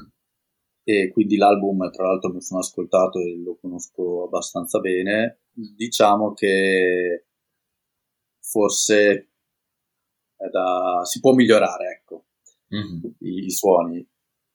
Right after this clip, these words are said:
Speaker 1: Mm, però come, come dicevo prima, locali così piccoli con suoni buoni è veramente difficile trovarli.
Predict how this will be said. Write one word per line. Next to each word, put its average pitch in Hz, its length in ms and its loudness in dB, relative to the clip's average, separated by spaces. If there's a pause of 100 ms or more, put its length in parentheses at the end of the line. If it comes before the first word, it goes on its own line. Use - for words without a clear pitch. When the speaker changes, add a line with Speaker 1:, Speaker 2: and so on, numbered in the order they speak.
(220)
Speaker 1:
Mm, 107 600 -4 (920)
però 110 300 4
come, 98 600 -2
come 98 180 -8
dicevo 98 360 0
prima, 95 640 2 (600)
locali 92 420 2
così 95 300 -10
piccoli 98 480 -6
con 92 260 -6
suoni 92 560 0
buoni 92 640 -2 (640)
è - 100 -14
veramente 90 420 -4
difficile 87 420 -12
trovarli. 90 500 -6